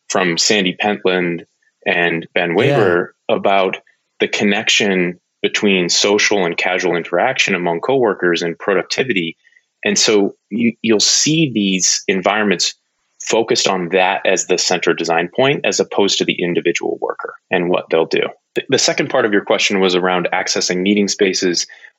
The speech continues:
Speaker 1: on a more dynamic basis. And, and we've already seen customers coming to us, asking us, "How can I access your workplace product?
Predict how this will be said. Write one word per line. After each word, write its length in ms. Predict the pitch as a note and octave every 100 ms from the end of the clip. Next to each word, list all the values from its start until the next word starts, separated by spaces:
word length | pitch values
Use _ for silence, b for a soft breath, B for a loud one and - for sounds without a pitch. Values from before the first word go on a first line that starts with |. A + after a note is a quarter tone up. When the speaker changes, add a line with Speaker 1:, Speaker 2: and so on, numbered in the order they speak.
| -
Speaker 1:
on 120 | F#2+
a 40 |
more 200 | F#2 F#2+
dynamic 440 | F2+ E2+ E2+ E2 E2
basis. 400 | A2+ - G2 F#2
And, 180 | F#2 E2+
and 180 | F#2+ F2+
we've 380 | C3+ D3+ - -
already 400 | G2+ A2 G#2 F#2+
seen 320 | F2 - F2+ F2
customers 540 | F#2+ - F2+ F2 -
coming 340 | - G#2 G2+
to 200 | F2 F2
us, 360 | F2 D#2+ - - - _
asking 520 | G2+ A#2 - A#2+ G2
us, 340 | E2 E2 - - _
"How 220 | - A2 C3
can 140 | D#3
I 120 | C#3
access 520 | G2+ G#2+ - G2+ F#2
your 100 | F#2+
workplace 580 | F2 F2 F#2 - F2+ E2+
product? 640 | - E2+ E2 D#2+ E2 -